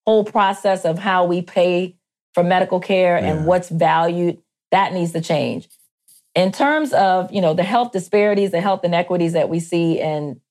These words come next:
Speaker 1: people of color, there's a lot of ways to address that, but part of it is the system, getting rid of the identifying and dismantling the structural racism,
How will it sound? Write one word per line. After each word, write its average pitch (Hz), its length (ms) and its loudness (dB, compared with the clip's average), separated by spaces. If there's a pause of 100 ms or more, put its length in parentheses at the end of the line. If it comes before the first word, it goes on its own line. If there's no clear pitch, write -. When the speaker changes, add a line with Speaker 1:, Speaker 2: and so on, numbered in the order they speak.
Speaker 1:
people 180 300 -2
of 143 120 0
color, 226 480 0 (1040)
there's 196 200 4
a 180 80 4
lot 190 280 2
of 190 100 -2
ways 170 340 0
to 175 180 -2
address 160 420 0
that, 156 440 0
but 160 360 2 (220)
part 226 240 2
of 220 80 0
it 214 100 2
is 214 120 0
the 220 100 0
system, 165 720 -2
getting 180 320 0
rid 185 140 2
of 180 160 -2
the 170 340 2
identifying 185 920 0
and 165 160 -2
dismantling 175 720 -4
the 156 60 -6
structural 175 500 0
racism, 170 720 -2